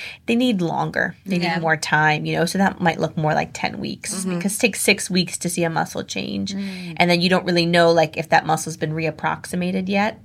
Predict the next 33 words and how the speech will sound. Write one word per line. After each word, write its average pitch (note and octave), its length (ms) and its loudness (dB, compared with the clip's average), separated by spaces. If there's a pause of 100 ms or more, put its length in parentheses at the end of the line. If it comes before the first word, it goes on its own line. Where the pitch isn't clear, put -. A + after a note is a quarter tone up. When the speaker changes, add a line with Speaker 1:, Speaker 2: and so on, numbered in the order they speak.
Speaker 1:
you F#3 100 -2
know, F#3+ 160 2
like, D#3+ 240 2 (240)
when F3 140 0
they D#3 100 0
stitch F#3 320 -6
you F3 80 -2
back E3+ 300 0
up, E3+ 240 8
Speaker 2:
Yeah. E3 160 4
Speaker 1:
it's, D#3+ 100 -2
it's - 240 -10
not F3 220 4
always E3+ 720 0
clear E3+ 260 0
cut F3 300 2
if - 180 -4
the E3+ 80 -2
muscle E3 340 0
belly D#3+ 380 0
is - 220 -4
fully - 480 -6 (420)
back - 220 2
together. D#3 500 0
Speaker 2:
Mm-hmm. G#3 40 -2
Speaker 1:
So F3+ 240 -2
those A3+ 220 2
are C#4 60 4
a C4+ 40 4
little F#3+ 200 2
bit - 200 -4
more D3+ 120 -4
tricky. - 540 -10